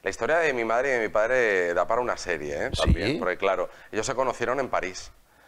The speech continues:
Speaker 1: Ellos, mi, mi padre fue a trabajar en la vendimia. En aquel momento, pues
Speaker 2: Claro,
Speaker 1: claro,
Speaker 2: cuando salíamos,
Speaker 1: ya tenía
Speaker 2: sí,
Speaker 1: un
Speaker 2: sí.
Speaker 1: hermano allí viviendo
Speaker 2: Sí.
Speaker 1: y le animó. Y, y entonces, claro, fíjate, eran dos hermanos casados con dos hermanas.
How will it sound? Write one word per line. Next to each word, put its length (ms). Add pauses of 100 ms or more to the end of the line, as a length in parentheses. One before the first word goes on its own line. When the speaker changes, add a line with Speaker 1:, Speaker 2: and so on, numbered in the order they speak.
(240)
Speaker 1:
Ellos, 340
mi, 120
mi 160
padre 220
fue 220
a 60
trabajar 380
en 80
la 80
vendimia. 540 (180)
En 60
aquel 160
momento, 420
pues 140
Speaker 2:
Claro, 160
Speaker 1:
claro, 120
Speaker 2:
cuando 220
salíamos, 400
Speaker 1:
ya 80
tenía 480
Speaker 2:
sí, 80
Speaker 1:
un 60
Speaker 2:
sí. 60
Speaker 1:
hermano 520
allí 340
viviendo 840
Speaker 2:
Sí. 60
Speaker 1:
y 160
le 120
animó. 540 (400)
Y, 760
y 100
entonces, 260
claro, 360
fíjate, 380
eran 320
dos 160
hermanos 460
casados 420
con 320
dos 180
hermanas. 540